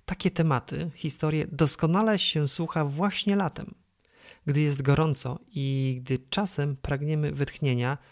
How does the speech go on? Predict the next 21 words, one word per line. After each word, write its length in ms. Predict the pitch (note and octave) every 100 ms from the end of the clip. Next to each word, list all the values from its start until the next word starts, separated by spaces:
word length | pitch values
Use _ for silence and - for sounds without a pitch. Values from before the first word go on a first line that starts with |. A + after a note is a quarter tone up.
| -
ucieczki 460 | C#3 - C#3 - -
od 120 | B2+
tego 220 | - B2+
ciepła. 460 | C#3 - - D3 - _ _ _ _ - _ _ _ - _ -
Dodatkowo, 720 | E3 F#3 - D3 A#2 C3 E3 - _ _
jeżeli 380 | C#3 C3 C3+ C3
już 160 | B2+ - _ _
teraz 480 | - B3 C3 - - _ _ -
posłuchasz 600 | C#3 - D#3+ C#3 - -
o 140 | C3
morsowaniu, 800 | B2+ B2+ - C3 B2+ A2+ A2+ C#3+ -
to 100 | -
do 120 | C3
czasu, 360 | B2+ F3 F3+ D#3+
gdy 260 | C3 C3+ C3 - - _ _
przyjdzie 320 | - F3+ F#3+
na 100 | E3
nie 140 | C#3 C3+
pora, 360 | B2+ A2+ A#2+ -
czyli 360 | - B2+ B2+ -
zima, 480 | C3 C3+ A#2+ B2 F3+